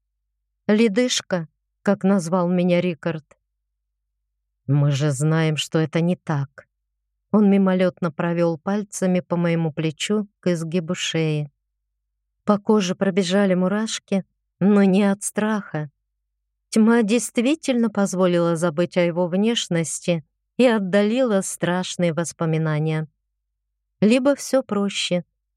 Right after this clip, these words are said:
Нужно было лишь поговорить, чтобы убедиться в том, что Маркейм действительно погиб.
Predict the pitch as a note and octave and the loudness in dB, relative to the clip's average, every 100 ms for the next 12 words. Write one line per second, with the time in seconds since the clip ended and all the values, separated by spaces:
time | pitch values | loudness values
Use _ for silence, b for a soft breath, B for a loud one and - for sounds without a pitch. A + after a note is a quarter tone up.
0 | - A3 G#3 G#3 G3 G3 G3 G3+ - - | 0 2 2 2 2 2 2 0 -4 -4
1 | F#3+ G3+ A3 A#3+ - - G3 G3+ F3+ E3+ | -2 0 0 -2 -4 -6 -2 0 0 0
2 | D#3+ - E3 - A3 G3+ - E3+ D#3+ - | -2 -2 -4 -2 -2 -2 -2 -2 -2 -6
3 | - A#3 G#3+ E3 _ _ - F3 G3 - | -2 0 0 -2 _ _ -4 0 0 -2
4 | G#3+ B3+ A#3+ G#3+ G#3+ G3+ G3+ F3+ D3 D3+ | -2 -2 -2 0 2 2 0 -4 -2 -6